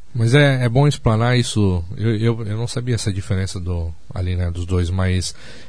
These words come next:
é, é legal tu tá exemplificando isso, porque,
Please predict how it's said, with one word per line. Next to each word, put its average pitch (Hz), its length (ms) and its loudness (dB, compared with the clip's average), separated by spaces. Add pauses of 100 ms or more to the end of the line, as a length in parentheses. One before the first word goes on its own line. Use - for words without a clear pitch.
(100)
é, 107 280 0
é - 20 4
legal 113 460 6
tu - 120 -10
tá 107 200 4
exemplificando 101 760 0
isso, 123 300 2
porque, 120 680 4